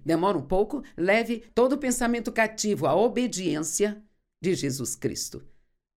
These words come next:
<laughs> Então todo pensamento que passa pela sua cabeça, que não concorda com a palavra de Deus, esse é um pensamento para o qual precisa dizer não. Hoje de manhã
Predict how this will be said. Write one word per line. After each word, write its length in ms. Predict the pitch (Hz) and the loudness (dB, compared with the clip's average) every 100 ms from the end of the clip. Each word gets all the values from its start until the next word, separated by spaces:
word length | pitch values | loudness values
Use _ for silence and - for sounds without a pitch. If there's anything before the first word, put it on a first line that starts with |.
| _ | _
<laughs> 520 | - 170 135 - - - _ _ _ 202 | -2 -2 -2 -10 -16 -20 _ _ _ 0
Então 240 | 233 269 | 0 -2
todo 280 | 330 330 285 | 0 0 0
pensamento 1040 | 277 359 - 190 151 147 120 127 339 - _ _ _ _ _ | 2 0 0 -2 -2 -4 -6 -4 -6 -6 _ _ _ _ _
que 120 | - 175 | -4 0
passa 280 | 185 240 | 2 0
pela 160 | 220 131 | -2 -2
sua 240 | - 226 | 0 -2
cabeça, 720 | 254 320 233 120 123 180 277 - _ _ _ _ _ _ _ _ _ | -2 -6 -4 -4 -2 -4 -8 -12 _ _ _ _ _ _ _ _ _
que 100 | 151 | 2
não 140 | 185 | 2
concorda 400 | 202 220 220 220 | 2 0 0 0
com 80 | - | -2
a 40 | 156 | -2
palavra 300 | 147 180 254 | -2 0 -2
de 140 | 277 | -4
Deus, 380 | 180 180 196 - | 0 0 0 2
esse 240 | 208 233 | 2 2
é 40 | 175 | -2
um 60 | |
pensamento 520 | 156 196 165 151 190 - | -4 -4 -2 -2 -4 -2
para 180 | 170 | -2
o 140 | 139 139 | -2 -2
qual 240 | 185 175 | -2 0
precisa 420 | 160 143 190 156 | -2 -4 -2 -2
dizer 500 | 131 131 - 160 - _ - | -2 -2 -2 -2 -6 _ -4
não. 580 | 180 175 165 202 294 - _ _ _ _ _ _ _ _ _ _ _ _ _ _ _ | 0 2 2 0 -6 -14 _ _ _ _ _ _ _ _ _ _ _ _ _ _ _
Hoje 140 | 233 247 | 0 2
de 120 | 226 | -2
manhã 400 | 190 220 349 | 0 0 -2